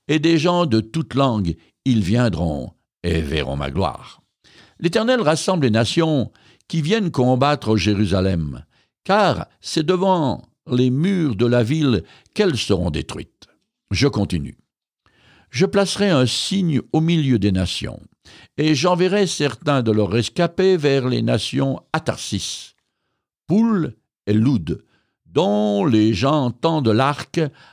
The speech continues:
à Toubal, à Yavan, vers les îles et les régions côtières qui sont au loin, qui n'ont pas encore entendu parler de moi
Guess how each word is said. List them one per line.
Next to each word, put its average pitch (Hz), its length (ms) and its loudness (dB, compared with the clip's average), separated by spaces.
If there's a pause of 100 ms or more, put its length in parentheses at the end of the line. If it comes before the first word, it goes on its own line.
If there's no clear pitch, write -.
(120)
à 107 100 -2
Toubal, 104 640 -2 (420)
à 127 120 0
Yavan, 131 540 0 (640)
vers 170 340 2
les 160 280 2
îles 185 180 -2
et 156 80 2
les 160 100 2
régions 156 400 0
côtières 165 540 0
qui 151 140 -6
sont 160 260 -2
au 165 40 0
loin, 165 280 -2 (540)
qui 254 100 -6
n'ont 220 120 0
pas 151 280 0
encore 120 380 2
entendu 113 460 0
parler 123 320 2
de 160 100 0
moi 180 340 0